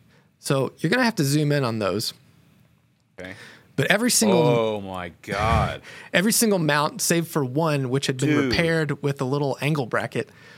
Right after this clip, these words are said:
Speaker 1: was broken.
Speaker 2: Oh my God, that is the most hack job I've ever seen.
Speaker 1: Yeah. So every, every mount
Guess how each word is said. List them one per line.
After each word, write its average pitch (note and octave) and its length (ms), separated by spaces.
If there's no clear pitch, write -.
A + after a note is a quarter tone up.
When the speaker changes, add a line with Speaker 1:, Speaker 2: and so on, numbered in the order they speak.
Speaker 1:
was E3+ 100
broken. - 400
Speaker 2:
Oh C#3 260
my C#3 320
God, B2+ 340
that C3 160
is C#3 180
the C#3+ 140
most B2 400
hack A#2 440
job G#2+ 340
I've F#2+ 140
ever F#2+ 300
seen. F2 440
Speaker 1:
Yeah. C3 180
So C#3 240
every, E3+ 440
every E3+ 220
mount C3+ 500